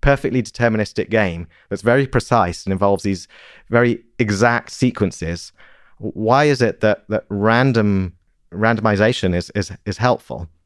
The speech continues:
And so the intuition is that randomization captures something about the,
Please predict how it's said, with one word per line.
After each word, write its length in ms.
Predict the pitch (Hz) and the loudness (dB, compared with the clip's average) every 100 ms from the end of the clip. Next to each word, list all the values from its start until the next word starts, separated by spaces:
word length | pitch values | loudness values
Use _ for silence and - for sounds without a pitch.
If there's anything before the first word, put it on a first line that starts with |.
| _ _ _ _ _ - | _ _ _ _ _ -8
And 100 | 117 | -2
so 140 | 143 | 2
the 80 | 135 | 2
intuition 480 | 135 - 160 - 107 | 0 0 0 0 -2
is 100 | 101 | 0
that 200 | 104 - | -2 -2
randomization 760 | 104 110 101 98 107 - 90 90 - | 0 0 0 0 0 -2 -4 -6 -8
captures 440 | - 123 - 101 | -4 -4 -2 -4
something 380 | - 110 - 95 | -2 -4 -2 -2
about 400 | 87 95 95 - | 0 2 0 0
the, 320 | 92 87 85 | 0 2 0